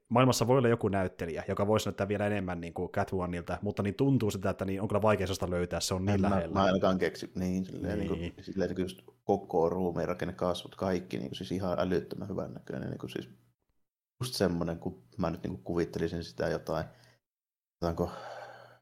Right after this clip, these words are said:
Speaker 2: yhdeksänkymmentäluvun lopulta kaksituhattaluvun puoleen väliin, tällainen.
Speaker 1: Mm,
Speaker 2: Se oli
Speaker 1: mm.
Speaker 2: piirretty se hahmo, niin ihan siis täysin sellainen.
Speaker 1: Kyllä, kyllä. Et varsinkin Catwoman ja justiin Gordoni, ö, on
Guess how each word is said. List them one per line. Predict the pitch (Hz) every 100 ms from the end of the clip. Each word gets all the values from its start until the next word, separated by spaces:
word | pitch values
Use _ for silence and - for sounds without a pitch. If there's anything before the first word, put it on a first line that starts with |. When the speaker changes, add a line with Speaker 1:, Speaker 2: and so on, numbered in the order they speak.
| _ _ _ _ _ _ _ _ 95
Speaker 2:
yhdeksänkymmentäluvun | 87 80 80 82
lopulta | 76 82 76
kaksituhattaluvun | 82 78 - 78 82 80 80
puoleen | - 76 76 -
väliin, | - - -
tällainen. | - - - 110 107
Speaker 1:
Mm, | 98
Speaker 2:
Se | 90
oli | 85
Speaker 1:
mm. | 98
Speaker 2:
piirretty | 92 80 90 -
se | -
hahmo, | 73 78 - 90
niin | 78
ihan | 90 87
siis | 78 -
täysin | - - -
sellainen. | - - 113 98
Speaker 1:
Kyllä, | 90 90 -
kyllä. | - 92 90 - - - 98
Et | -
varsinkin | 117 156 131 165
Catwoman | 160 131 110
ja | 101
justiin | - 107
Gordoni, | 113 117 104 92 90 87 -
ö, | 90 85 -
on | 90 87